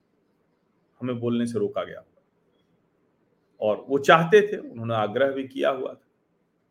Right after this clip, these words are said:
अब मुझे लगता है कि उन दोनों सांसदों को लेकर और अपने मुख्यमंत्री को लेकर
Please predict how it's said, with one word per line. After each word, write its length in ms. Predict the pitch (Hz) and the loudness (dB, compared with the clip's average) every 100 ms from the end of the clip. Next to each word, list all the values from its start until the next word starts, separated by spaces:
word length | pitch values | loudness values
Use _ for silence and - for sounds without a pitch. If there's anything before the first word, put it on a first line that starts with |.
| _ _ _ _ _ - _ | _ _ _ _ _ -20 _
अब 100 | 180 | 4
मुझे 240 | 202 233 240 | 6 8 8
लगता 340 | 233 - 180 | 8 6 2
है 140 | 175 185 | 2 0
कि 120 | 185 | -2
उन 180 | 160 139 | -6 -4
दोनों 320 | 135 147 165 | -4 -4 -6
सांसदों 540 | 165 110 117 113 135 | -6 -8 -8 -8 -8
को 140 | 143 139 | -6 -4
लेकर 340 | 143 139 175 | -4 -2 -2
और 140 | 147 | -2
अपने 260 | 113 120 123 | -4 -8 -8
मुख्यमंत्री 640 | 117 113 104 107 107 131 | -8 -8 -10 -10 -10 -12
को 120 | 120 107 | -8 -8
लेकर 380 | 98 - - | -6 -10 -12